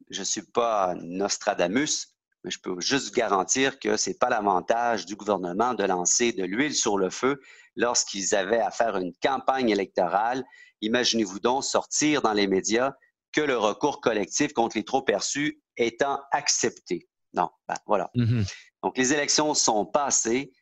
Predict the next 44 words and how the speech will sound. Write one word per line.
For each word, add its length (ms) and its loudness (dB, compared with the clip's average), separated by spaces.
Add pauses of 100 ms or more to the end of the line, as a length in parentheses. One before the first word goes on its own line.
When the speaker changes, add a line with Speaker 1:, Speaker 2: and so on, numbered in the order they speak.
(160)
Speaker 1:
et 100 -4
puis 240 -12
prochainement, 640 0
nous 100 -4
sommes 220 0
en 120 0
attente 480 -2 (160)
de 160 -10
cette 300 -4
date 220 -2
de 80 -4
convocation. 800 -2 (340)
Et 60 -12
puis, 260 -14 (280)
je 120 -4
vous 140 -10
dis, 240 0
là, 200 0 (200)
ça 300 0
brasse 640 0
et 100 -10
puis 220 -10
ça 200 0
avance. 500 -2 (800)
Speaker 2:
Donc 160 2
là, 100 2
il 60 0
y 40 0
a 60 -2
plusieurs 540 2
actions 360 0
qui 80 -6
sont 220 4
entreprises 500 0
sur 160 2
le 140 4
site 260 0
de 80 2
We 200 4
Rose 340 0
de 100 2
cette 200 0
façon-là. 680 2 (440)
Euh, 640 4